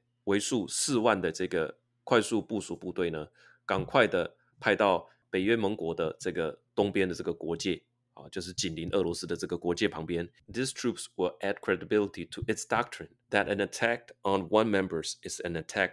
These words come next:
on all.” 这些军队呢，可以达到什么样的效果？啊，它可以强化了北约里面呢，北约的条款的第五条，他说，“对我们的任何一个国家的攻击就被视为对整体的攻击。”那这个东西口说无凭嘛，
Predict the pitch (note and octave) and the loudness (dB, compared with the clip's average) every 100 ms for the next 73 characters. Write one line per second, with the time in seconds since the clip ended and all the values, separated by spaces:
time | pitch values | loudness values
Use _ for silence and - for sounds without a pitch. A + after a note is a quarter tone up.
0 | - F2+ E2 - D#2+ D2 _ _ _ _ | -4 -8 -8 -6 -6 -8 _ _ _ _
1 | _ - C#3 C3+ B2+ B2+ A#2+ - C3 B2+ | _ 0 2 6 6 6 2 -2 2 4
2 | G#2 F#2 F2+ _ - - B2+ G#2 G2 A2+ | 6 4 0 _ -6 2 2 4 2 2
3 | - F2+ G2+ F2 G2+ E2+ - - _ - | 0 -2 0 0 0 -2 -4 -20 _ -16
4 | - G2+ - F#2+ - F2+ G2 - C3+ G2 | -8 -6 -2 -2 -2 -4 -4 0 0 2
5 | E2 - _ - G#2 F#2+ B2 C3 F#2 A2 | -2 -6 _ -2 0 4 6 6 4 0
6 | G2+ F2 E2+ - F#2+ A#2 G2+ F2+ - _ | 2 0 0 2 4 4 4 4 -2 _
7 | _ _ - G2 B2+ G2 F2 G#2+ A2+ E2+ | _ _ 0 2 4 2 -2 -2 -2 -2
8 | - D2+ D#2+ E2+ F#2 - - _ D#3 C3 | -6 -8 -6 -4 -6 -6 -16 _ 6 6
9 | F#2+ F2+ F2 G2 C3+ A2+ F#2+ F#2 F#2+ F2 | 6 2 2 4 4 4 2 2 0 -2
10 | F#2 G#2 F#2+ F#2+ F#2+ E2+ F#2 G2 F#2+ - | 2 2 2 -2 -4 -6 -2 -2 -2 -2
11 | G2+ E2+ E2 F#2 - E2+ G2+ F2 D#2+ D2+ | -2 -2 0 -2 -2 -6 -6 -10 -8 -8
12 | E2 - - _ _ _ C3+ C#3 D3+ B2 | -8 -10 -16 _ _ _ 0 2 2 2
13 | A#2+ B2 B2 - F#2 - G#2 G2 F#2 D#2+ | 2 -2 -4 0 0 2 0 0 -4 -10
14 | D2+ | -14